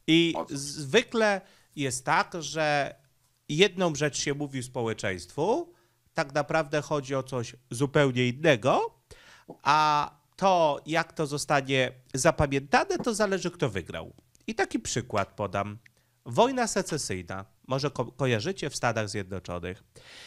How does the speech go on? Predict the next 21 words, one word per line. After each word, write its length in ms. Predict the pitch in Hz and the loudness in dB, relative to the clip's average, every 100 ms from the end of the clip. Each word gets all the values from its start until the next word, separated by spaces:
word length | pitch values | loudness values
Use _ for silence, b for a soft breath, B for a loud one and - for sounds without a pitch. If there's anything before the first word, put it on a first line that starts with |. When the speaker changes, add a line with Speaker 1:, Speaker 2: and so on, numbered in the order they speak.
| B - | B -10
Speaker 1:
Jak 180 | - - | -8 -4
się 140 | 240 | -2
zapyta 420 | 190 175 262 311 | 0 0 -2 -4
człowieka 440 | - 185 185 196 175 | -2 -2 0 0 2
na 120 | 139 | 2
ulicy, 600 | 127 170 - 190 175 156 B - _ - | 0 -4 -6 -2 0 -2 B -20 _ -2
o 100 | 175 | 0
co 160 | 180 | 0
chodziło 460 | - 139 135 156 131 | -2 -4 -2 0 0
w 80 | 117 | 2
wojnie 320 | 143 135 135 | 0 2 -2
secesyjnej, 840 | 139 117 127 - 101 104 156 415 - _ b b b b b - | -4 -4 -4 -4 -4 -2 0 -2 -6 _ b b b b b -4
to 120 | 254 | 2
zapewne 440 | 233 185 190 196 | 2 2 0 0
powie, 360 | - 131 151 139 | 0 0 0 0
o, 180 | 135 - | 0 0
że 140 | 131 131 | 0 0
o 80 | |
zniesienie 500 | 127 127 120 107 110 | 0 -4 -4 -2 -2
niewolnictwa, 680 | 117 117 107 90 90 - 98 | -2 -2 -4 -6 -10 -10 -8
nie? 200 | 120 254 | -2 -2